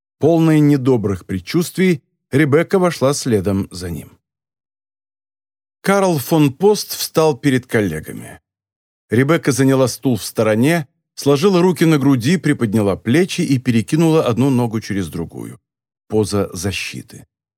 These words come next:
Карл фон Пост выглядел расслабленным. Не спеша повесил куртку на спинку стула, поправил кашемировый пуловер поверх рубашки. Шеф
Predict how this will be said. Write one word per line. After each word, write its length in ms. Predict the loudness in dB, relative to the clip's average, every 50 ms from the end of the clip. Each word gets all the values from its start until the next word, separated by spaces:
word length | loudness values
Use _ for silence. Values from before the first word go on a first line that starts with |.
| _ _ _ _ _ _ _ _ _ _ _ _
Карл 320 | -2 0 0 2 2 0
фон 320 | -2 0 0 2 2 2 2
Пост 320 | 2 2 2 2 0 -4
выглядел 580 | -2 0 0 0 2 0 0 2 2 2 2 2
расслабленным. 920 | 0 0 -4 -6 -4 -2 -2 -2 -2 -6 -10 -14 -14 -14 -16 -20 -20 _ _ _ _ _ _ _ _ _ _ _ _ 0
Не 140 | 0 0 0
спеша 360 | 2 -2 -2 0 2 0 2
повесил 500 | 2 2 2 2 2 2 0 -2 -2 -2
куртку 440 | -4 -2 -2 -2 -2 -2 -2 -2 0
на 120 | 0 0
спинку 400 | -2 -2 -2 -2 0 0 -2 -6
стула, 580 | -6 -6 -2 0 2 4 4 4 2 2 -2 _ _ _ _ _ -2 -2
поправил 400 | -2 0 2 2 2 2 2 0
кашемировый 580 | -2 -4 0 2 2 2 4 4 2 2 0
пуловер 520 | 0 0 -2 0 2 2 2 2 2 0 0
поверх 480 | -2 -2 0 0 0 -2 -2 -4 -8
рубашки. 680 | -8 -8 -6 -6 -10 -10 -10 -16 -20 _ _ -20 -20 -20 _ _ _ _ _ _ _ _ _ _ _ _
Шеф 480 | -14 -10 -2 0 0 0 0 -2 -8